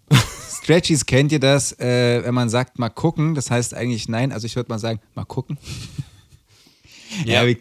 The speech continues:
Speaker 2: wir gucken mal, wir
Speaker 1: Gucken
Speaker 2: gucken
Speaker 1: mal.
Speaker 2: mal, wir gucken mal. Äh, das wird
Speaker 1: Passend,
Speaker 2: klasse.
Speaker 1: äh, zum Zitat.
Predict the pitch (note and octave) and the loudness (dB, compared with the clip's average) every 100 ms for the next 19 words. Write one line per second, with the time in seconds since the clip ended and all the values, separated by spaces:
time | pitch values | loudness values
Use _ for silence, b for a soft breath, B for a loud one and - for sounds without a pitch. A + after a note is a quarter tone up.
0 | - A2+ A#2+ A#2+ A#2+ F#2+ F#2 - F#2+ F2 | -6 -6 -4 -2 -2 -2 -6 -8 -8 -6
1 | F2+ F#2+ E2+ - - G2 G2 G2 _ b | -4 -6 -6 -12 -10 -8 -8 -10 _ b
2 | b b b b b b - G#2+ A2 A#2 | b b b b b b -2 0 2 2
3 | A3 A#2 D#3 D3+ D3 C#3+ C#3 C3 - _ | 0 2 2 2 2 2 0 -2 -10 _
4 | _ _ _ _ C#3+ C3+ B2+ B2+ A#2 A2 | _ _ _ _ -4 -2 -2 -4 -2 -2
5 | B2+ - | -2 -4